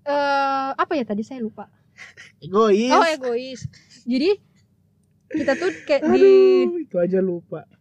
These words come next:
Speaker 1: di kehidupan sehari-hari itu kita sering ngetain orang egois, sering ngelihat orang egois, sering ngerasain dampak egois, bahkan sering melakukan juga.
Speaker 2: Iya. Bener,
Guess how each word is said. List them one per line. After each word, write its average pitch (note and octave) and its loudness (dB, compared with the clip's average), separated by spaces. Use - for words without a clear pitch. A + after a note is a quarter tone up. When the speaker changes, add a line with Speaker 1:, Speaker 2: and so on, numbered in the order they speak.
Speaker 1:
di A#3 -8
kehidupan C4+ -4
sehari-hari A#3+ -10
itu D#4 -16
kita C#4 -12
sering C#4+ -10
ngetain B3+ -2
orang A3+ -4
egois, C#4 0
sering B3 -4
ngelihat B3 -2
orang A#3 -6
egois, D4 -2
sering D4+ -2
ngerasain C#4+ 0
dampak A#3 -2
egois, B3+ 0
bahkan C4+ -2
sering D#4 -6
melakukan C4 -8
juga. C4+ -8
Speaker 2:
Iya. C3+ -10
Bener, A3 2